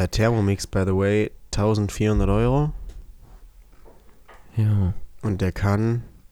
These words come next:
Speaker 1: erhitzen, sous vide garen, slow cooking, fermentieren. Wie wär's mit einem selbstgemachten probiotischen Joghurt? What the fuck?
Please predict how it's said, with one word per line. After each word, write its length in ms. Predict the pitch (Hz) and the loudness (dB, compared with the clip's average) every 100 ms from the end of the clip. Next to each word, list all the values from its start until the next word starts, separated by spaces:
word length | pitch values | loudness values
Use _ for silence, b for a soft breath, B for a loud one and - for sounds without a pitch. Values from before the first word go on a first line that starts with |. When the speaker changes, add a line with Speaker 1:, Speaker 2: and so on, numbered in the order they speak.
| - - - - - - - | -20 -20 -20 -20 -20 -14 -2
Speaker 1:
erhitzen, 640 | 95 98 117 - 139 143 - - - - - - - - B B B B | 0 2 0 0 0 0 -6 -20 -20 -20 -20 -20 -20 -18 B B B B
sous 480 | - - - 143 123 | -2 0 4 4 4
vide 320 | 104 127 117 - | 4 2 0 0
garen, 640 | 113 113 123 104 101 120 - - - - | 2 4 4 2 0 -2 -8 -20 -20 -10
slow 460 | - - 98 113 120 | -4 0 4 4 2
cooking, 440 | - 135 139 131 | 0 0 0 0
fermentieren. 1080 | 117 - 101 107 101 - - 117 131 147 151 - - - - - - - _ - - - - - - - - | 0 0 2 2 2 -2 0 2 4 2 0 -6 -20 -20 -20 -20 -20 -20 _ -20 -20 -20 -20 -20 -20 -20 -6
Wie 200 | - 95 | -4 0
wär's 260 | 101 113 - | 2 2 0
mit 120 | - | -2
einem 180 | 101 98 | 0 0
selbstgemachten 800 | 92 110 - - 110 110 - 101 | 2 2 0 -2 0 0 -4 -4
probiotischen 960 | - 104 110 107 107 110 - 104 - | 0 2 2 2 2 0 -2 -4 -2
Joghurt? 500 | 95 95 110 95 85 | 0 2 2 0 -2
What 220 | 87 104 - - | 0 0 0 -2
the 160 | 65 | -2
fuck? 440 | 90 - 110 - | -2 -2 -2 -2